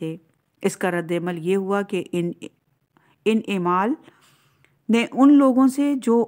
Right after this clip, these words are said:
ओहदों के उम्मीदवार थे और कामयाब ना हो सके थे, गठजोड़ करके कसास खून, खून उस्मान की तहरीक चलाई और हज़रत के ख़िलाफ़ महाज जंग कायम करके मुल्की नज़्म व ज़ब्त को तबाह करने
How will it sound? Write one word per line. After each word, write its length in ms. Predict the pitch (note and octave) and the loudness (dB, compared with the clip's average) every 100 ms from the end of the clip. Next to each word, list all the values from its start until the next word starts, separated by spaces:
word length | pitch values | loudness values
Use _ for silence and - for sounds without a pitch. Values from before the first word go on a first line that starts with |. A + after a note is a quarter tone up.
| - | -2
ओहदों 320 | G3+ G#3 A#3+ | 0 2 2
के 120 | A3+ | 0
उम्मीदवार 640 | A#3 F#3+ F3+ F#3+ F#3 F#3+ F#3+ - | -2 -2 -2 -2 0 -2 -2 -6
थे 60 | |
और 80 | A#3+ | -6
कामयाब 540 | G#3+ F#3 E3+ F3 F#3 E3+ | -4 -4 -4 -4 -4 -4
ना 100 | F3 | -4
हो 160 | G#3+ A3 | -2 -2
सके 320 | G#3+ G3 G3+ | -6 -6 -6
थे, 160 | G3+ A3 | -4 -4
गठजोड़ 500 | F3+ E3 D3 F3 E3+ | -4 -6 -2 -4 -2
करके 320 | F3 E3 G#3 G3+ | -6 -6 -8 -6
कसास 460 | F3 - F3 F#3+ F3+ | -10 -4 -4 -4 -10
खून, 420 | - G3 G#3 C#4 - - _ - _ _ | -10 -6 -4 -4 -8 -20 _ -20 _ _
खून 240 | - B3 B3 | 2 4 4
उस्मान 460 | A#3 A#3+ A#3 B3+ | 0 0 0 0
की 100 | B3+ | -2
तहरीक 380 | A#3 G3 F#3 F3+ | -4 -4 -4 -6
चलाई 440 | - E3 E3 D#3+ D#3+ _ - | -8 -6 -6 -8 -12 _ -4
और 140 | F3 | -4
हज़रत 360 | E3 F3 F3+ F#3+ | -2 -4 -4 -4
के 120 | G3+ | -8
ख़िलाफ़ 440 | E3+ E3 F3 F#3+ | -8 -4 -4 -4
महाज 320 | E3+ E3 E3 E3+ | -4 -4 -2 -4
जंग 280 | E3 F#3+ G3+ - | -4 -4 -6 -6
कायम 260 | E3+ E3 | -2 -2
करके 440 | E3+ F#3 E3 A3+ C4 - - _ _ | 0 -4 0 -2 -2 -10 -20 _ _
मुल्की 640 | G#3+ A#3+ B3 C4+ C#4+ C4+ _ | 0 2 2 2 2 -2 _
नज़्म 320 | G3 G3+ G3+ | -2 -2 -2
व 60 | G#3 | -4
ज़ब्त 280 | F3 G#3+ - | -2 -4 -4
को 100 | - | -6
तबाह 320 | G#3 F3 F3+ F#3 | -4 -4 -4 -6
करने 480 | - F#3 F3+ F#3+ | -8 -6 -4 -4